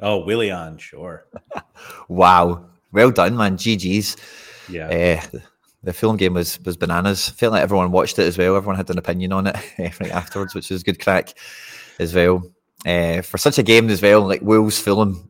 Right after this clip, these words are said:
Speaker 2: when you see that in Monday
Speaker 1: Mm-hmm.
Speaker 2: Night Football, you think, "Oh, who's gonna bother with that?" You know, <laughs> maybe not.
Speaker 1: Absolutely nobody
Speaker 2: Um,
Speaker 1: would bother with that.
Speaker 2: but, uh, it
Speaker 1: It
Speaker 2: was,
Speaker 1: turns out
Speaker 2: it was all the
Speaker 1: everyone
Speaker 2: rage.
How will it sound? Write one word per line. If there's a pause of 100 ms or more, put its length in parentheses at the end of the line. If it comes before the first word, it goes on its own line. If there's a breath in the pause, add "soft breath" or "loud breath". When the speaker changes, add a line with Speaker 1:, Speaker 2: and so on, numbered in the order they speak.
(160)
Speaker 2:
when
you
see
that
in
Monday
Speaker 1:
Mm-hmm.
Speaker 2:
Night
Football,
you
think,
"Oh,
who's
gonna (220)
bother
with
that?"
You
know, (120)
<laughs>
maybe
not. (440 loud breath)
Speaker 1:
Absolutely
nobody
Speaker 2:
Um,
Speaker 1:
would
bother
with
that. (800)
Speaker 2:
but,
uh,
it
Speaker 1:
It
Speaker 2:
was,
Speaker 1:
turns
out
Speaker 2:
it
was
all
the
Speaker 1:
everyone
Speaker 2:
rage.